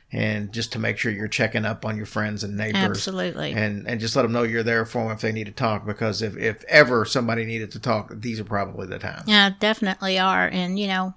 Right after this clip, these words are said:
Speaker 2: we're all here for you guys.
Speaker 1: Yeah. So if you gotta push yourself a little bit on somebody to, to get 'em to talk,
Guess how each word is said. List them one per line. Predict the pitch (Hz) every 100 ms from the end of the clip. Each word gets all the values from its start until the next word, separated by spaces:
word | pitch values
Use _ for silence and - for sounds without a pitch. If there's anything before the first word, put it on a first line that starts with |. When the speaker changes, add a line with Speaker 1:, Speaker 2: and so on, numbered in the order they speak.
| -
Speaker 2:
we're | 202
all | 208 214
here | 320 370
for | 370
you | 254 247
guys. | 240 240 233 233 226
Speaker 1:
Yeah. | - 82 -
So | 117
if |
you | 139
gotta | 147 175
push | - - 214 -
yourself | 147 - 127 113
a |
little | 117 113
bit | 113
on | 107 107
somebody | 101 120 104 104 98 104
to, | 104 110
to | 104 -
get | 120 127 127
'em | 123
to | 117
talk, | 135 139 117 101 -